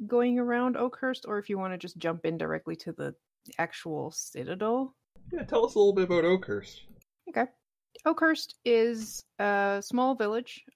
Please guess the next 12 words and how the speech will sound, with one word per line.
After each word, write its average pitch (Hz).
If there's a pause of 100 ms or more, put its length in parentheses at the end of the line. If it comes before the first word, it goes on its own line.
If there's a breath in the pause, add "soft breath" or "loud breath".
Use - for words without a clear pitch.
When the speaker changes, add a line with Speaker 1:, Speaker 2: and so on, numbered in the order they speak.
Speaker 1:
uh, 185
with, 190
like, 170
nine 175
hundred 196
residents, 180
and 180
that 165
includes 180
the 180
outlying 160
farms. 165